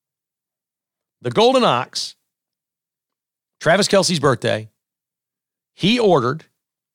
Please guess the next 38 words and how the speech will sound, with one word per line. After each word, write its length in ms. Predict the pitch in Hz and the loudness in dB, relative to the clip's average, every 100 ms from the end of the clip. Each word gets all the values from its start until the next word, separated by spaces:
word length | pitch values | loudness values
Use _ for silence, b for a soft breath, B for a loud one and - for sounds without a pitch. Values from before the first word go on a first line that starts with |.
| _ | _
a 80 | - | -12
twenty-four 520 | - 143 190 196 202 | -2 0 0 0 0
ounce 180 | 226 - | 2 -2
porterhouse 720 | - 196 139 117 117 - - _ _ _ _ _ _ | 0 0 2 0 -2 -4 -12 _ _ _ _ _ _
with 80 | 107 | -6
a 60 | 98 | -2
side 260 | 143 135 | 0 0
of 80 | 98 | 0
lobster 420 | 110 147 151 190 | 0 0 0 -2
mac 240 | 185 175 202 | -2 -2 -2
and 80 | |
cheese 340 | - 143 131 120 | -2 -2 -2 -4
and 180 | 92 82 | -6 -2
broccolini. 640 | 107 123 139 113 85 65 _ _ _ _ _ _ _ _ _ _ _ - | -2 0 -2 -2 -6 -12 _ _ _ _ _ _ _ _ _ _ _ -6
And 520 | 262 269 226 202 190 - _ _ _ _ | -2 0 2 0 -2 -6 _ _ _ _
wasn't 460 | 104 175 233 196 170 | -8 -2 0 0 -4
sure 340 | - 196 196 | -2 2 2
that 200 | 165 165 | 2 0
would 160 | 123 - | -2 -4
quite 420 | - 147 127 90 | 0 0 0 -2
do 200 | 139 214 | 2 4
it, 180 | 226 - _ _ _ _ _ | 2 -4 _ _ _ _ _
so 180 | - 104 | -6 -4
he 60 | 104 | 0
got 180 | 117 | -2
the 160 | - - - | -2 -8 0
eight 200 | 185 170 | 2 2
ounce 300 | 147 135 - | 0 -2 -4
filet 560 | 131 123 131 107 104 - | 0 2 2 2 0 -2
on 180 | 87 87 | -4 -4
the 80 | |
side. 400 | - 76 62 - _ _ _ _ _ _ _ | -4 -10 -14 -20 _ _ _ _ _ _ _
That's 320 | 123 127 - - | -2 -2 -2 -4
thirty-two 640 | 208 262 269 190 214 202 | 0 0 0 -2 -2 0
ounces 340 | 180 165 123 | 0 -4 -4
of 80 | 123 | -2
red 200 | 120 107 | -2 -2
meat, 340 | 101 101 123 | -4 -4 -6